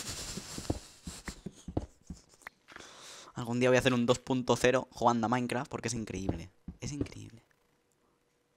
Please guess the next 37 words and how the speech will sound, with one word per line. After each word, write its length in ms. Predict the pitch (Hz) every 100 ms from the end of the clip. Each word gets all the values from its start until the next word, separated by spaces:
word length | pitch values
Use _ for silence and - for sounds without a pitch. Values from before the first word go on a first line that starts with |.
| _ _ _ _ _ _ _ _ _ _ _ _
A 80 | -
ver. 140 | 101 - _ _ _ _ _ _ _
Allí 320 | 107 120 160
hay. 240 | 101 95 101 _ _ - - - _ - - -
Os 80 | -
lo 60 | 95
juro, 320 | 117 107 92
¿eh? 80 | 247
Que 280 | - - -
os 140 | - - - -
prometo 320 | 113 139 208
que 80 | 175
a 20 |
la 60 | 135
que 80 | 123
tenga 180 | 147
el 60 | 170
portátil 400 | 127 127 147 165
voy 100 | 117
a 40 |
hacer 140 | 113 110
dos 120 | 107
punto 260 | 110 104 107
ceros 220 | 120 120
a 60 |
granel. 340 | 87 87 87 - - - - - _ _ _ _ - - - - _
A 80 | 98
ver, 100 | 98 - - -
tira 140 | 98
para 100 | 95
allá. 100 | - _ - - - - - - - - -
Porque 160 | 95 117
es 80 |
flipante. 1000 | - 90 92 87 - - _ - - 90
Lo 100 | 90
que 160 | - 95
me 300 | 95 92